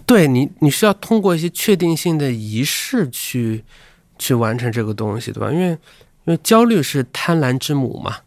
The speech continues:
对吧？就说你不要焦虑，因为焦虑以后你就容易贪婪，贪婪之后你就容易被收割，你就容易看到在财不入急门嘛，你就一急你就容易出问题。那你怎么样能够不急呢？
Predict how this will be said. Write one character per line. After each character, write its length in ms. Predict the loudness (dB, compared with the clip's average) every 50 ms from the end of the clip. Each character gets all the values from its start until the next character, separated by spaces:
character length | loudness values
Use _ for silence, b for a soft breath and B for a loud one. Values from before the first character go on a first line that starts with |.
| _ _ _
对 80 | -6 -6
吧？ 120 | -4 -4
就 100 | -4 -6
说 220 | -4 -4 -4 -6 B B B B B B B B B
你 120 | -2 -2
不 140 | -2 0 0
要 180 | 2 2 0 -2
焦 300 | -4 -2 0 2 2 2
虑， 240 | 2 0 -2 -4 -6 -10 _ _ _ -2
因 160 | 0 2 4
为 160 | 4 2 0 -2
焦 260 | -2 0 2 2 2
虑 160 | 2 0 -2
以 40 | -2
后 260 | -4 -4 -4 -2 -2
你 80 | -2 -2
就 100 | -2 -2
容 160 | 0 -2 -2
易 60 | -4
贪 280 | -6 -6 -4 -2 -2 -2
婪， 160 | -2 -4 -8 -8
贪 180 | -4 -2 0
婪 140 | 0 0 0
之 100 | -2 -2
后 160 | -2 0 0
你 60 | 0
就 60 | 0 0
容 180 | 0 0 -2
易 40 | -2
被 140 | -2 -2 -4
收 260 | -4 -4 -4 -4 -4
割， 320 | -2 -2 -2 -2 -2 -4 -6 -6
你 60 | -4
就 120 | -2 -2
容 200 | 0 0 0 -2
易 40 | -2
看 240 | -4 -4 -4 -2 -2
到 100 | -4 B B B B B B
在 80 | -6 -6
财 320 | -4 -4 -4 0 2 2 2
不 140 | 2 0 0
入 140 | 0 0
急 320 | -2 -2 -6 -8 -2 0 0
门 200 | 0 0 0 -2
嘛， 220 | -2 -4 -4 -4 -6
你 60 | -4
就 100 | -2 -2
一 160 | -2 -2 -4
急 360 | -6 -6 -10 -6 -4 -2 0 0
你 100 | 0 0
就 140 | -2 -2
容 180 | -4 -4 -6 -6
易 40 | -8
出 220 | -10 -6 -4 -2
问 180 | -2 -2 -2 -6
题。 180 | -10 -14 -18 B B B B B B
那 180 | 2 4 4 4
你 120 | 4 2
怎 160 | 0 -2 -4
么 80 | -2 -2
样 160 | 0 0 0
能 120 | 0 -2
够 120 | -2 -2 -4
不 140 | -4 -4 -6
急 280 | -6 -6 -8 -4 -4
呢？ 180 | -2 -2 -4